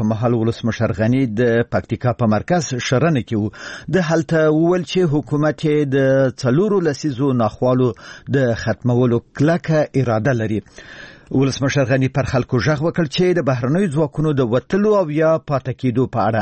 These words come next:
اندېښنه ونه لري. نور حال له د ازادي راډیو د خبریال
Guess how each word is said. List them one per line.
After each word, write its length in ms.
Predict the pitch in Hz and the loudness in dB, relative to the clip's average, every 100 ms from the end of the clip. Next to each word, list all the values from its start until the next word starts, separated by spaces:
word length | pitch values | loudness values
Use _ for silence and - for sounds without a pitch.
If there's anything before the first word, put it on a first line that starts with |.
| 104 | 0
اندېښنه 380 | 104 107 - 127 | 0 -2 0 2
ونه 180 | 139 170 127 | 2 2 0
لري. 200 | 101 90 - - - - - - 160 | -4 -8 -12 -20 -20 -20 -20 -6 0
نور 160 | 226 214 | 2 2
حال 180 | 208 208 - _ - 147 | 2 0 -4 _ -4 0
له 100 | 160 160 160 143 - 226 - - 143 | 2 2 2 -2 -8 -18 -14 -4 0
د 120 | 170 | 2
ازادي 320 | 151 170 185 185 | 2 2 2 2
راډیو 340 | 123 139 151 139 147 | 2 2 0 0 0
د 140 | 139 139 | 0 -2
خبریال 500 | 104 120 143 165 175 | -2 0 2 2 2